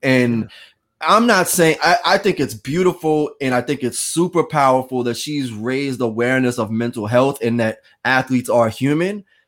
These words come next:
Speaker 1: That being said, she is exposing her vulnerability, and I think the way that she's utilizing or manipulating the platform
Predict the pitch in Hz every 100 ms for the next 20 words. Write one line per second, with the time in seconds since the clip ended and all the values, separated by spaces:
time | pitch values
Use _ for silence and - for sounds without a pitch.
0 | _ _ _ _ - 98 151 151 135 135
1 | 127 - 180 160 131 117 - _ _ -
2 | - 175 185 160 131 - - 139 151 135
3 | 131 127 127 120 110 117 113 107 98 117
4 | 131 151 156 151 127 117 117 _ 156 151
5 | - _ 120 104 107 123 143 151 135 123
6 | 131 117 104 120 139 135 123 120 113 117
7 | 107 107 107 98 98 101 110 165 190 170
8 | 147 135 120 - 113 101 - 107 101 98